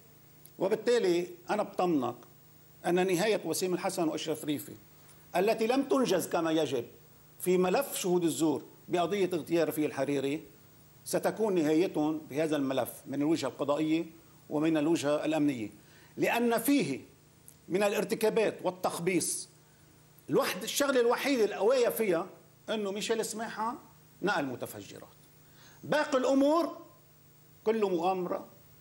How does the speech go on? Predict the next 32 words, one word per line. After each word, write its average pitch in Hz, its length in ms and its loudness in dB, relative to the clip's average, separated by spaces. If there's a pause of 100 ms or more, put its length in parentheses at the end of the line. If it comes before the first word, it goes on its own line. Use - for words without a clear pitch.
(140)
كله 196 240 2
استدراج. 180 540 2 (200)
أنا 196 160 0
من 190 120 0
هلأ 170 240 0
بتفق 165 460 -6
أنا 160 120 0
وياك 156 360 0 (400)
ننزل 170 360 0
على 151 160 0
الشارع، 131 440 -4 (720)
مننقي 180 320 0
عشر 185 320 0
مواطنين، 156 580 0 (760)
إذا 160 140 0
كانوا 214 260 2
شيعة 196 320 0
فيني 196 240 0
أنقل 190 280 0
تسعة 196 220 -2
منهم 175 460 2 (220)
ظرف 185 240 0
النهار، 170 260 2
إذا 156 160 0
أنا 175 120 2
جهاز 160 260 0
أمني، 180 360 0 (680)
إنه 180 200 0
يقتلوا 180 460 0 (240)
الحريري، 135 520 -2 (560)
وإذا 185 200 2
سنة 208 580 2